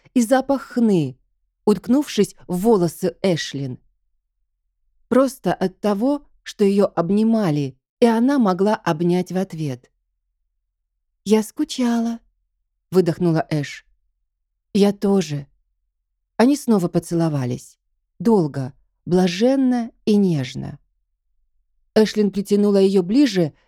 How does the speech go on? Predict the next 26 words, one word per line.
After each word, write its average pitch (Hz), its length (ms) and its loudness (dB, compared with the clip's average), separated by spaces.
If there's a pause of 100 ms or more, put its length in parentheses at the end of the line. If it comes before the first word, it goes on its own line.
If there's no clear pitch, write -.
зарываясь 190 580 2
лицом 226 400 0
ей 196 240 0
в - 40 -18
шею. 147 580 -6 (680)
Казалось, 285 560 2 (120)
они 240 220 2
лежали 240 400 2
так 208 240 -2
целую 214 420 0
вечность. 165 680 -2 (520)
Их 233 160 2
тела 233 380 2 (220)
идеально 240 560 2
подходили 175 560 0
друг 165 240 0
к 165 40 -4
другу, 180 460 0 (300)
как 196 180 -2
самые 240 480 0
странные 185 600 0
кусочки 175 560 -4
пазла. 135 640 -6 (1120)
Из 240 140 2
всех - 400 -2
мест, 269 520 2